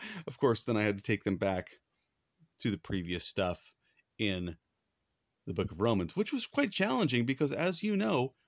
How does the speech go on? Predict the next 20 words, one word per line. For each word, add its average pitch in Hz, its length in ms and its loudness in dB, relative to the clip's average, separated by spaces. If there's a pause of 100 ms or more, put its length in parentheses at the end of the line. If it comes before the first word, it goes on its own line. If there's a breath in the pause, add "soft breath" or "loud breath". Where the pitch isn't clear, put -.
we've 202 200 0
spent 120 340 0
a - 40 0
hundred 101 320 0
and 95 140 0
twenty-two 87 500 -4
episodes 110 540 -2
getting 90 220 -2
to 87 120 -8
where 82 160 -4
we 87 120 -2
are, 113 240 4 (360 loud breath)
and 98 300 0
I 92 160 0
had 87 220 -2
forty-five 85 480 -2
minutes 104 420 0
to 87 260 -2 (400 soft breath)
get - 300 0
to 98 380 2